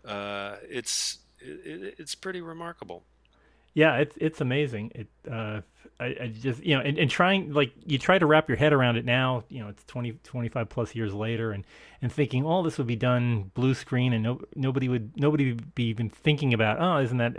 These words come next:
Speaker 2: a-, amazing?'" But you're seeing a guy with, you know, that's, that's dressed up like the Rocketeer with a parachute underneath all that, that he has to clear out of the way to make sure that he will survive landing. And it's not that high up.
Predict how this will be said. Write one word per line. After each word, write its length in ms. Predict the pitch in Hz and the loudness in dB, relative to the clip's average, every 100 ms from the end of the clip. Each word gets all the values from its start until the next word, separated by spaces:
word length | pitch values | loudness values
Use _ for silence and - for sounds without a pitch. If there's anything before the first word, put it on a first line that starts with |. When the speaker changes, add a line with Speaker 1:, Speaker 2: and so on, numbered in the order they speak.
| 139 | -2
Speaker 2:
a-, 240 | 127 135 - - | -2 -2 -10 -6
amazing?'" 460 | 120 127 135 113 95 | -2 2 2 0 -4
But 140 | - - - - - - _ | -10 -14 -20 -20 -20 -20 _
you're 120 | 131 - | -6 -4
seeing 300 | 175 165 131 | 0 0 0
a 60 | |
guy 340 | 113 139 139 135 | 0 0 2 2
with, 220 | 120 - | -2 -4
you 160 | - 135 | -4 -2
know, 80 | 113 | -2
that's, 180 | 107 _ | -4 _
that's 200 | 131 107 - | -2 -2 -4
dressed 360 | 143 147 151 156 | 2 4 4 6
up 220 | 151 139 | 4 6
like 220 | 131 127 | 0 2
the 80 | 131 | 0
Rocketeer 680 | 127 120 127 - 120 113 113 | 2 2 0 -2 0 0 0
with 220 | 160 135 | 2 2
a 40 | 123 | 4
parachute 460 | 147 147 135 139 | 4 4 4 2
underneath 400 | 131 120 123 131 | 0 0 0 0
all 160 | 131 110 | 0 2
that, 180 | 113 107 | 0 0
that 100 | 120 | 0
he 80 | 123 | 2
has 160 | 139 | 2
to 120 | - | 0
clear 540 | 123 - - 165 175 175 | -4 -6 0 4 6 8
out 160 | 156 | 6
of 80 | 131 | 4
the 100 | 123 | 2
way 260 | 120 147 135 | 4 4 4
to 80 | 117 | 2
make 180 | 120 | 0
sure 200 | - 135 | 0 -2
that 160 | 113 113 | 0 -2
he 100 | 117 | -2
will 120 | 113 | -2
survive 680 | - 123 101 120 123 120 98 | -2 -2 0 0 2 0 0
landing. 420 | 110 131 120 107 - - - - | -4 -4 -2 -4 -8 -20 -10 0
And 120 | 175 | 2
it's 160 | 180 | 2
not 220 | 196 247 - | 2 0 0
that 160 | 247 | -2
high 280 | 160 226 220 | 2 2 4
up. 260 | 277 - | 0 -2